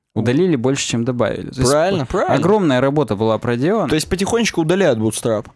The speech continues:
Speaker 1: Да, так, так, наверное, на нет и сойдёт.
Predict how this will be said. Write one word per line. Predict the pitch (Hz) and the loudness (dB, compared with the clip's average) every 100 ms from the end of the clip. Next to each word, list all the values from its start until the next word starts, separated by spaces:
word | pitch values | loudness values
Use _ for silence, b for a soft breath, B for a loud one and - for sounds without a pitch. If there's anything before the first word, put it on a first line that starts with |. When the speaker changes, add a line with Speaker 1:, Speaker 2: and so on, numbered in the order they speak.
| _ _ _ _ _ _ _ _ _ _ - | _ _ _ _ _ _ _ _ _ _ -8
Speaker 1:
Да, | 131 156 131 101 95 | -2 0 0 -2 0
так, | 127 120 147 | -2 -2 -2
так, | 156 147 | 0 2
наверное, | 151 143 131 | 0 2 2
на | 123 | 2
нет | 120 135 127 | 2 0 -2
и | |
сойдёт. | - 120 120 113 95 | -4 -2 0 0 -2